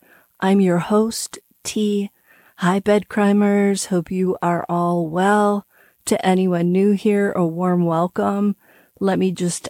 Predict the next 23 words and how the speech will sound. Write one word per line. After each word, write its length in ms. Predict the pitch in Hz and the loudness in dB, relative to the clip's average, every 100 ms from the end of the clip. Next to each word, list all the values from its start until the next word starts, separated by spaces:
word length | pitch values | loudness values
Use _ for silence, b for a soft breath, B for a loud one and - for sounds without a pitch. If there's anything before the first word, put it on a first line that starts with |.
| - | -6
ask 400 | 196 202 202 - | -2 0 -2 -6
that 240 | 185 170 165 | -4 -2 -2
after 320 | 160 - 175 | -4 -4 -4
listening 520 | 190 226 - 247 233 | -2 -2 0 2 2
to 280 | - 233 220 | 2 2 2
or 100 | 185 | 2
watching 480 | 180 185 - 208 202 | 4 2 0 0 2
this 200 | 185 - | 0 0
video, 460 | 185 220 233 226 | -2 0 0 0
if 220 | - 185 | -2 -4
you 200 | 196 202 | -2 -2
find 360 | - 175 185 180 | -4 -4 -4 -2
you 140 | 185 | -4
enjoyed 380 | 175 175 196 196 | -4 -2 0 2
it 180 | 208 202 | 2 0
or 160 | 180 175 | 0 -2
learned 380 | 175 180 196 208 | 0 0 2 0
something, 480 | 220 208 214 214 - B B - | 0 -2 -2 -4 -6 B B -8
please 320 | - 254 247 | 0 2 2
smash 480 | - 220 202 185 - | 0 0 0 -2 -4
the 140 | 175 | -4
like 280 | 190 202 - | -2 -2 -2
button 380 | 226 214 233 | -4 0 0